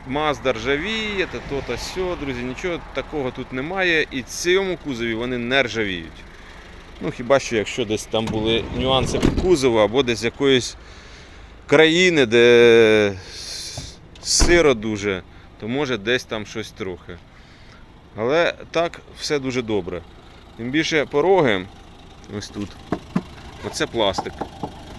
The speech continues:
Ось, по-моєму, тут пластик іде. І тут резиночка ще йде. От. Ні, помиляюсь, то не пластик. Е,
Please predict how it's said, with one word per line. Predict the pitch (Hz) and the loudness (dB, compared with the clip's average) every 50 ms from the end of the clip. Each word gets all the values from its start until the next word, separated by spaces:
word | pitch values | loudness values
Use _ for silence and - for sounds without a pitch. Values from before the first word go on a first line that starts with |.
| - - - - - - | -18 -18 -18 -18 -16 -16
Ось, | - - - | -16 -14 -12
по-моєму, | - 92 104 110 113 110 117 117 | -10 -8 -8 -8 -8 -8 -8 -10
тут | - 117 110 | -10 -12 -14
пластик | - - 104 120 127 117 - - 101 - - 113 113 | -12 -8 -6 -6 -6 -6 -8 -12 -14 -14 -14 -10 -8
іде. | 120 107 - - - - - - - - | -8 -8 -8 -10 -14 -18 -16 -16 -14 -14
І | - | -12
тут | - - 127 - | -10 -8 -6 -4
резиночка | 117 110 101 107 151 160 139 113 - - - 107 | -2 -2 -2 -2 -2 -2 -2 -4 -6 -8 -8 -8
ще | - - 110 | -6 -8 -8
йде. | 101 101 104 98 - - - - - - - - - - - - - - - - - - - - - - - - - - - - - - - - - - - - - - - - - - - - - - - - - - - - - - - - - - - - - - - 104 101 101 | -6 -4 -6 -6 -6 -10 -16 -18 -18 -18 -18 -18 -18 -20 -20 -20 -20 -20 -20 -20 -20 -20 -20 -20 -20 -20 -20 -20 -18 -18 -18 -16 -16 -18 -18 -18 -18 -20 -18 -18 -18 -18 -18 -18 -18 -18 -18 -16 -16 -16 -18 -18 -18 -18 -18 -18 -16 -16 -16 -16 -16 -16 -16 -16 -16 -14 -14 -12 -12 -12
От. | 98 - - - - - - - - - - - - - - - - - - - - - - - - - - - - - - - - - - - - 120 | -12 -14 -14 -14 -14 -14 -14 -14 -14 -14 -14 -14 -14 -14 -14 -16 -16 -16 -16 -14 -14 -14 -14 -14 -12 -12 -12 -12 -12 -12 -12 -12 -14 -14 -14 -12 -8 -6
Ні, | 127 127 120 | -4 -4 -4
помиляюсь, | - - 127 127 131 127 120 113 104 101 104 - | -4 -4 -4 -4 -2 -2 0 0 0 0 0 -4
то | - - | -6 -8
не | 113 120 120 | -8 -8 -6
пластик. | - 104 101 90 90 - - - - - - - - - - - - - - - - - - - - - - - - - - - - - 120 | -4 -4 -4 -4 -4 -6 -10 -14 -16 -16 -16 -16 -16 -16 -16 -16 -16 -16 -16 -18 -18 -18 -18 -18 -18 -20 -20 -20 -20 -20 -20 -20 -16 -10 -6
Е, | 120 123 120 120 120 120 120 | -4 -2 0 0 0 0 -2